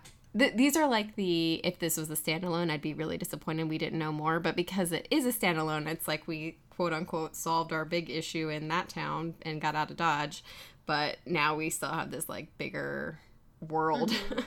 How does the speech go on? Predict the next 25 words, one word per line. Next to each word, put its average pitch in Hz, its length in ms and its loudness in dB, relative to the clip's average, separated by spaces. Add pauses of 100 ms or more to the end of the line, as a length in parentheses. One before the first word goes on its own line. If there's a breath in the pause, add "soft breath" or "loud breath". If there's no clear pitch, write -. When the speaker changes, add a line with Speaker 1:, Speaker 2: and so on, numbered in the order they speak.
Speaker 1:
<laughs> - 160 -10
I'm 330 260 4 (140)
also 277 240 6
really 185 240 2
curious, 165 440 -2
though, 165 240 -2
because 165 680 -4 (400)
I 247 80 2
feel 330 140 0
like 392 140 0
when 330 140 2
we 208 140 2
read 170 520 -2 (180)
books - 560 -4
that - 180 -4
just - 260 -4
take - 300 -4
place 156 280 -4
somewhere 175 400 -2
else 185 540 -2
and 170 200 0
we 165 220 0
see 165 800 0 (300)
things 165 460 2
like, 151 400 -4